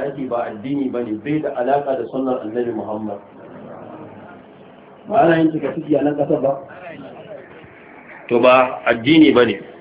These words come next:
Hadisan da aka je aka dogara da su a kan cika ciki hadisai ne ruɓaɓɓu. Ko hadisi ƙwaya ɗaya ba hadisin da ya inganta. Kuma abu ne da mutane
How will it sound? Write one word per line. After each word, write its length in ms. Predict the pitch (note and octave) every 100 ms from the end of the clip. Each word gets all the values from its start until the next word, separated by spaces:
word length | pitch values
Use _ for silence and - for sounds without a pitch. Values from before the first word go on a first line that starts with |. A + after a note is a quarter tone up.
| - - - - - -
Hadisan 420 | A#2 B2+ E3 E3+
da 160 | D#3
aka 160 | D#3 D#3
je 60 | C#3
aka 280 | D3+ D#3+ C#3+
dogara 420 | C3 B2 D3+ D3+
da 100 | B2+
su 180 | B2 D3+
a 120 | D3
kan 200 | D#3+ D3
cika 240 | D3+ - B2
ciki 220 | D3+ D3
hadisai 480 | B2+ A#2 A#2+ A#2+ D3
ne 140 | D3 B2
ruɓaɓɓu. 520 | A#2+ A#2+ A#2 C3+ C3 - - - - - - - - - -
Ko 180 | F3 F#3+
hadisi 460 | F3 D#3 D#3 D3+
ƙwaya 240 | D3+ B2+ C3
ɗaya 140 | C#3+
ba 160 | C#3+ C3+
hadisin 360 | A2+ C3+ B2 A2+
da 60 | A2+
ya 80 | A#2
inganta. 360 | G2+ G#2+ G#2 - - - - - - - - - - - - - - - - -
Kuma 460 | D3+ E3 D#3+ D#3 - - - - - - - - - - - - - -
abu 200 | C3+ C#3+
ne 160 | E3 E3+
da 80 |
mutane 440 | D3+ E3+ E3 D3